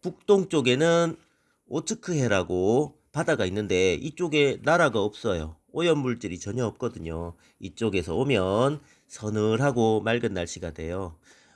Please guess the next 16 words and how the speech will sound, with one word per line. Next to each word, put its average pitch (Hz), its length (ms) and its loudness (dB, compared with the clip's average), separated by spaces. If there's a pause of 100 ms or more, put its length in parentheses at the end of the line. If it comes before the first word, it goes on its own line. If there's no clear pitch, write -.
우리가 101 1080 2
흔히 156 280 0
알고 104 260 2
있는 101 360 -2
가을의 110 840 0
맑은 104 380 -2
날, 87 480 -8 (880)
그런 170 280 2
날 87 240 0
바로 85 300 -6
이쪽에서 82 800 -4
바람이 87 460 -4
불어오는 87 420 -6
경우가 80 360 -6
굉장히 87 340 -6
많거든요. 78 800 -8